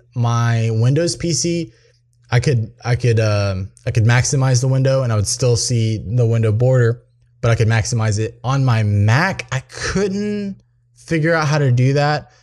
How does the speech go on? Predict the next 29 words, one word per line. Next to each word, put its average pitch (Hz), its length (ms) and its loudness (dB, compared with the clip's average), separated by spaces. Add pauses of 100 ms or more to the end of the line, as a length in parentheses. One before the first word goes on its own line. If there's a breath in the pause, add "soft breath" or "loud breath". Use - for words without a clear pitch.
(340 soft breath)
That 135 240 0
may 139 180 2
be 135 160 2
total 135 460 0
user 123 420 2
error. 123 520 0 (760)
So 117 440 2
take 127 420 -4
this 117 360 2
con 127 560 0
with 117 140 0
a 110 60 0
grain 110 240 2
of 101 100 2
salt. 107 480 -2 (520 soft breath)
Um, 113 460 0 (240)
so, - 220 -2
but 135 160 2
whenever 123 320 2
I'm 113 240 0 (120)
playing 127 260 0
on 110 80 0
my 110 80 0
Mac, 110 420 -2 (300 loud breath)
it 120 100 0
is 110 140 0
a 107 40 -2
smaller 104 320 -2
window. 98 380 -4